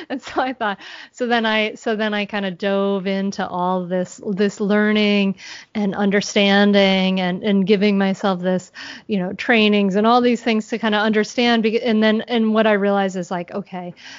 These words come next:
there, there's some things that are missing from this conversation in different areas, and I have something to contribute to, to things that are missing from this conversation. And,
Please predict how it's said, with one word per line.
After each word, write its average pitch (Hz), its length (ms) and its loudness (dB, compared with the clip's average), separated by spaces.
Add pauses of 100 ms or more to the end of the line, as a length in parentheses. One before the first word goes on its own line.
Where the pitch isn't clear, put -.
(280)
there, 208 640 2
there's 202 320 2
some 208 360 0
things 254 260 2
that 226 140 2
are 208 100 4
missing 240 580 2
from 226 200 0
this 208 160 -2
conversation 208 1040 0 (380)
in 208 180 0
different 202 320 -2
areas, 185 540 2
and 185 120 -2
I 180 40 -2
have 180 100 -4
something 202 380 0
to 180 240 -2
contribute 220 840 2
to, 202 400 -2
to 214 120 -4
things 247 280 0
that 208 120 2
are 196 60 0
missing 202 320 -2
from 185 120 -4
this 185 140 -6
conversation. 190 580 -4
And, 180 180 -4